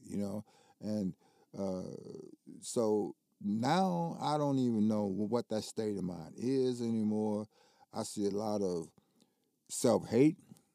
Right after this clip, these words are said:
in the black community, you know, because of the violence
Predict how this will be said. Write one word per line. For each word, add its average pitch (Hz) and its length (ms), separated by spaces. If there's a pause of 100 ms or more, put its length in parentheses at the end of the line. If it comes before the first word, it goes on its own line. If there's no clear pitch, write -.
(500)
in 104 100
the 95 80
black 110 300
community, 123 580 (240)
you 101 160
know, 107 260 (280)
because 101 520
of 92 260 (1600)
the 107 120
violence 113 800